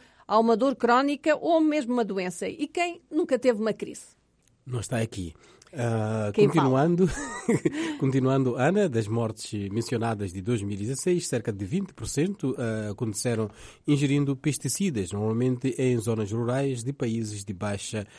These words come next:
Speaker 2: e média renda. Outros métodos comuns são o enforcamento e o uso de armas de fogo.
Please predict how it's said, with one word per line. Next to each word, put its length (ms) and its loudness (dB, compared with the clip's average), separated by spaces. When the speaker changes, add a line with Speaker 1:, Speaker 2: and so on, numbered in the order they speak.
Speaker 2:
e 340 0
média 380 -4
renda. 420 -2
Outros 640 0
métodos 400 0
comuns 460 2
são 280 0
o 40 -4
enforcamento 800 -2
e 120 0
o 60 -2
uso 260 -2
de 220 -2
armas 320 -2
de 80 -10
fogo. 500 -10